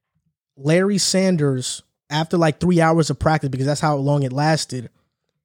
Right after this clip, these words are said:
he kept picking on Larry Sanders. He called him pathetic. And Larry Sanders took his stuff and left the facility.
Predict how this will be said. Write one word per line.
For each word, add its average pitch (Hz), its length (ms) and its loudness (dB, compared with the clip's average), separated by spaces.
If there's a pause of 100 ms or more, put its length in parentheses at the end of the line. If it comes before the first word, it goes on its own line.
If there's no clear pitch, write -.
(400)
he 202 160 -2
kept - 400 -2
picking 202 340 2
on 165 200 4
Larry 156 220 4
Sanders. 151 400 -2
He 165 60 -2
called 165 340 0
him 151 80 0
pathetic. 139 640 -2 (420)
And 143 420 0 (460)
Larry 175 260 4
Sanders 170 420 0
took 170 200 -2
his 196 120 -2
stuff 170 420 0
and 139 200 0
left 156 180 2
the 156 80 -2
facility. 123 680 -2